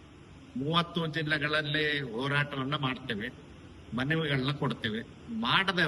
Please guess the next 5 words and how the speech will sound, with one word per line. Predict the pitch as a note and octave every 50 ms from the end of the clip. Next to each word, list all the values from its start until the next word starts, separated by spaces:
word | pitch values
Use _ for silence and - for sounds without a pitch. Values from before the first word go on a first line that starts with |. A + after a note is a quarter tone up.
| C3+
ಹೋದ್ರೆ | B2 A#2 G#2+ - A2 G#2+ G#2+ A#2 B2+ B2+ B2 A#2+ D3+ D3 - - - - - - - F3 D3+ - - - - - - - - - - - - - - - - - - - - - - - - - - - - - - - - -
ಹನ್ನೊಂದನೇ | A#2+ C3+ D#3+ F3 F#3+ G3 F#3+ F3+ F3+ D#3+ E3 E3 D#3 - -
ತಾರೀಕಿಗೆ | C#3+ C3+ C3+ C#3 C3+ C3 - C3+ B2+ A#2+ C#3+ D3 D3+ D3+ D3 C#3+ C#3 C3+ - - - - - - - - - - B2+
ವಿಧಾನಸಭೆ | C3 B2+ D#3 D3+ D#3 - - - D3 C3 C3+ C3+ B2+ A#2
ಅಧಿವೇಶನ | A2 C3 C#3 D3+ D#3+ D#3 - D#3+ C#3+ C#3